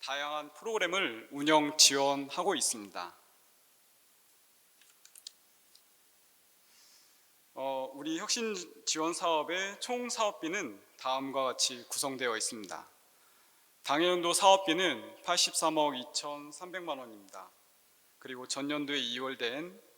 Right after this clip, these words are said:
이억 칠천삼백만 원을 더한 구십억 구천육백만 원이 이천이십삼, 삼 년 혁신 지원 사업의 총 예산입니다.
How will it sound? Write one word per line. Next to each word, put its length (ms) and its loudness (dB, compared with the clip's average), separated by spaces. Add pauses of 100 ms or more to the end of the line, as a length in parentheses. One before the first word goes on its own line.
(460)
이억 320 -2
칠천삼백만 840 -4
원을 280 -12
더한 500 -4 (920)
구십억 440 2
구천육백만 800 2
원이 480 -6
이천이십삼, 840 -6 (180)
삼 280 -12
년 420 -6 (420)
혁신 520 -6
지원 320 0
사업의 480 -2
총 320 -2
예산입니다. 760 -4